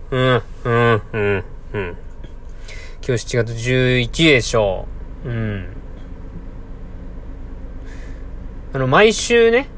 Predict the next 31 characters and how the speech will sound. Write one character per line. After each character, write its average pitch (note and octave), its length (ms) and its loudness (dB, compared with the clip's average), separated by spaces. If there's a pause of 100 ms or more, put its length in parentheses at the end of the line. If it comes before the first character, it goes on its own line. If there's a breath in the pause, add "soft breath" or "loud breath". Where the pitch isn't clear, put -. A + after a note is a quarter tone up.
(180)
昨 - 180 -2
日 G3+ 360 6
か G3 120 2
な？ A#3+ 80 2
昨 B3+ 140 -6
日 D#3+ 80 -2
の F3 280 4
朝 A#2+ 480 2
配 B2 220 0
信 A#2+ 380 -2
し-、 - 300 -8 (180)
し - 260 -6
た B2 560 4
時 A#2+ 280 -4
に、 A2 220 -2
「毎 C3 240 4
週 D3 540 2
こ - 100 -2
ん C#3 80 0
な C#3+ 220 2
感 C#3 180 0
じ C3+ 60 -4
で C3+ 80 0
時 B2+ 160 -2
間 B2+ 340 2
過 A#2+ 140 -4
ご B2 100 0
し B2 80 -4
て A#2 140 -6
ま G#2 140 0
す」 - 220 -8